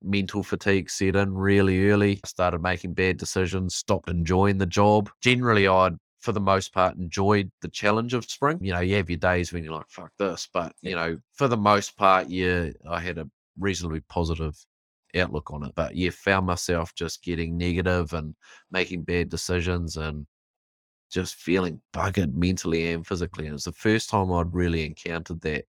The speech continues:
to that level. So basically, yeah, spiraled down into a pretty bad place for over a couple of years, and, and over the next few years managed to sort of get my way out of it eventually. And I sort of reflected back on it and thought, well,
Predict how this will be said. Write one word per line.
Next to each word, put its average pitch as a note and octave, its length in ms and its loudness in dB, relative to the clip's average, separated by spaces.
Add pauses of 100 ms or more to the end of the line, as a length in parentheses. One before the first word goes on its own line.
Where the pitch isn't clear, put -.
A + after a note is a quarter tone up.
(140)
to D#2+ 100 -10
that - 220 -4
level. D#2+ 480 -2
So G2+ 140 0
basically, F#2+ 760 2
yeah, F#2+ 160 2
spiraled G2 600 4
down G2 220 6
into F#2+ 260 0
a F2 60 2
pretty F#2+ 260 2
bad F2+ 360 2
place G2+ 300 2
for D#2 220 -4
over F#2 240 -2
a F2+ 60 -4
couple G2 300 -4
of F2+ 60 2
years, G2+ 420 2
and, F2 440 -4
and F2 560 -2
over F#2+ 200 -2
the E2+ 80 -4
next F#2 280 -6
few F#2 180 -2
years F#2 340 0
managed F#2 340 -2
to F2 60 -6
sort G#2+ 220 -6
of E2+ 60 -8
get F2 180 -4
my E2+ 80 -4
way F2 320 2
out F#2 120 4
of E2+ 140 0
it F2+ 80 0
eventually. G2 680 0
And F2+ 220 -4 (440)
I G2 80 -2
sort A2+ 260 0
of G2+ 60 4
reflected F#2 600 -2
back A2 280 2
on G#2 140 2
it F#2+ 180 -4
and F2 160 -6
thought, F#2+ 360 -2
well, F#2 340 -2